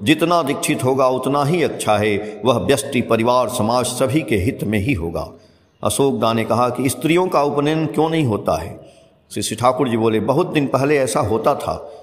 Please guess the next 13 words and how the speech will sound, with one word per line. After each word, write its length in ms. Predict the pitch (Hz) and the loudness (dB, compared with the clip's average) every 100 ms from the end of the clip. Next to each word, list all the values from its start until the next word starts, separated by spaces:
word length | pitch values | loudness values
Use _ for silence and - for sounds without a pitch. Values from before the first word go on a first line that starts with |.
| - - | -20 -2
विवाह 300 | 127 147 160 | 2 4 4
के 160 | 165 147 | 2 0
माध्यम 400 | 131 127 131 147 | 0 0 0 -2
से 160 | 139 123 | 0 -2
ही 240 | 117 117 | 0 -2
उसके 340 | - 117 - | -2 -4 -2
सभी 280 | 113 113 120 | -2 0 -2
संस्कारों 640 | 127 110 107 120 104 113 | 0 -2 -2 0 0 2
की 120 | 123 101 | 0 -2
परिपूर्ति 600 | - 101 - 110 - 123 | 0 0 0 -4 0 0
हो 160 | 90 | 0
जाती 320 | 90 82 - | -2 -4 -8
है।" 220 | 85 - | -14 -14